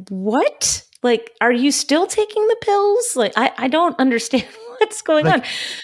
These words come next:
Speaker 2: yeah, Jack has filled the role of the man of faith in this story now,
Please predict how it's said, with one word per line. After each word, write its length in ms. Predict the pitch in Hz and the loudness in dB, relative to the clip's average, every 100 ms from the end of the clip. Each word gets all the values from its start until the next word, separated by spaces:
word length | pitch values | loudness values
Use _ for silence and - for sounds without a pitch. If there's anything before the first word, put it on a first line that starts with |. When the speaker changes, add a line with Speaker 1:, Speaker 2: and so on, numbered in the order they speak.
| - _ _ _ _ _ - | -18 _ _ _ _ _ -2
Speaker 2:
yeah, 180 | 196 147 | 0 0
Jack 360 | - 180 220 | 0 0 0
has 120 | 240 | -2
filled 240 | - 208 180 | 0 0 2
the 80 | 165 | 2
role 280 | 165 156 151 | 2 2 0
of 100 | 123 | -2
the 80 | |
man 220 | 139 131 123 | 0 2 0
of 80 | |
faith 260 | - 202 - | 0 0 2
in 140 | 135 113 | 0 0
this 400 | 113 - - - _ _ _ - | -4 -6 -10 -12 _ _ _ -6
story 440 | - 190 208 156 | 0 2 2 0
now, 320 | 131 113 110 | 0 -2 -2